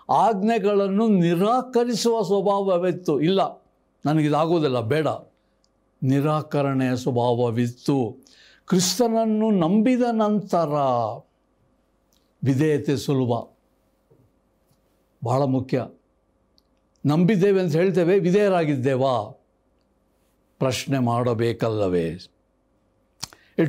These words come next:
true believer in Jesus finds it hard, finds it difficult to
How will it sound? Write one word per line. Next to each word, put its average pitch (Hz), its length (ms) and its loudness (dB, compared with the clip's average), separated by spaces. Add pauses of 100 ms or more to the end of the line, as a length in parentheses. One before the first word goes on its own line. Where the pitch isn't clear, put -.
true 233 240 4
believer 214 480 2
in 175 340 0
Jesus 170 400 2 (200)
finds 208 340 0 (100)
it 170 100 -2
hard, 160 840 0 (680)
finds 220 280 2 (100)
it 170 80 0 (240)
difficult 233 640 0
to 240 60 2